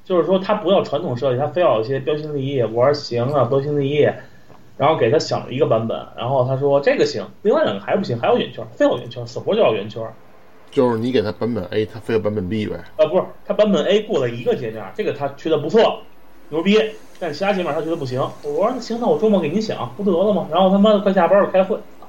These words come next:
Speaker 2: 大公司不都这样吗？我媳妇儿他们公司也是，临下班的时候开会，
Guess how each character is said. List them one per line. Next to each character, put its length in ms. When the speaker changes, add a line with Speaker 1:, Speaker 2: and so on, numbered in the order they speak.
Speaker 2:
大 120
公 160
司 160
不 80
都 160
这 140
样 180
吗？ 200
我 120
媳 200
妇 80
儿 40
他 80
们 80
公 160
司 160
也 140
是， 140
临 120
下 160
班 160
的 60
时 80
候 60
开 200
会， 160